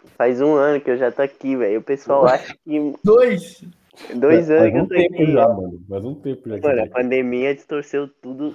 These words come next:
Speaker 1: todos, todos
Speaker 3: Não.
Speaker 1: os tempos, né?
Speaker 3: A gente
Speaker 2: O,
Speaker 3: esque-,
Speaker 2: o,
Speaker 3: eu acho que devia resetar, mano. Acho que devia resetar,
Speaker 1: Mano.
Speaker 3: não aconteceu nada. Tá ligado? A gente voltou, aí reseta.
Speaker 1: A verdade é essa, que, assim,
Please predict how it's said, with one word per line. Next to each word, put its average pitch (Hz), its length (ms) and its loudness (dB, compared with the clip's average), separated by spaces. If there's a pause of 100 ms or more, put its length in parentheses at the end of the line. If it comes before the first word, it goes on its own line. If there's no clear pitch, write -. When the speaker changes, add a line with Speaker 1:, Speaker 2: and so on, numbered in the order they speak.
Speaker 1:
todos, 147 380 -12 (380)
todos 127 180 0
Speaker 3:
Não. 127 120 2
Speaker 1:
os - 80 -2 (140)
tempos, 120 400 -8
né? 104 220 -8 (560)
Speaker 3:
A 139 180 -6
gente 147 200 -6
Speaker 2:
O, - 20 -8
Speaker 3:
esque-, 143 220 -2
Speaker 2:
o, 131 140 -4
Speaker 3:
eu 147 100 -2
acho 170 140 0
que 202 100 -4
devia 185 180 0
resetar, 180 500 -2
mano. 85 360 -10
Acho - 100 -20
que 120 80 -14
devia 123 160 -8
resetar, 123 420 -10
Speaker 1:
Mano. 104 120 -10
Speaker 3:
não 175 160 -2
aconteceu 101 360 -10
nada. 110 500 -8 (880)
Tá - 60 -20
ligado? 104 300 -8 (340)
A 92 80 -12
gente 98 180 -8
voltou, 131 880 0 (580)
aí 101 140 -8
reseta. 110 580 -6 (240)
Speaker 1:
A 147 80 -2
verdade 214 380 2
é 214 100 6
essa, 175 320 4
que, 131 380 0
assim, 131 480 0